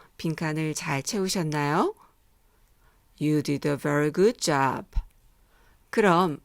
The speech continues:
마지막 문제를 확인하겠습니다. 피터와 나리가 함께 가려고 한 곳을 찾아 영어로 쓰세요.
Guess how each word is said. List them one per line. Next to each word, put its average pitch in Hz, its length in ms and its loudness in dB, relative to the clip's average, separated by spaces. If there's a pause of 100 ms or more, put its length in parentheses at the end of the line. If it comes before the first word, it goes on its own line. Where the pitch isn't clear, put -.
마지막 151 480 0
문제를 143 640 -2 (160)
확인하겠습니다. 185 1120 -2 (1300)
피터와 277 600 2
나리가 170 560 0
함께 220 460 -4
가려고 170 460 -4
한 156 200 -6
곳을 147 480 -8
찾아 143 540 -8
영어로 139 380 -6
쓰세요. 175 680 -4